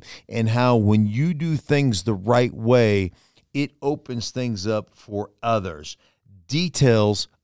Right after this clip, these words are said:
allow talent to shine. How good is that? Details allow talent to shine.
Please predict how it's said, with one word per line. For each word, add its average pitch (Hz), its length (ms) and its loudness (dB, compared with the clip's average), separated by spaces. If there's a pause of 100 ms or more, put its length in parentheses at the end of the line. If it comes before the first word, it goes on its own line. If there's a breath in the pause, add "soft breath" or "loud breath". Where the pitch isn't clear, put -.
allow 117 520 2
talent 120 580 -2
to 110 140 -6
shine. 85 600 -6 (1300)
How 139 80 0
good 127 260 4
is 101 120 4
that? 85 360 -6
Details 117 800 4 (260 soft breath)
allow 110 520 2
talent 113 480 0
to 110 80 -6
shine. 87 520 -2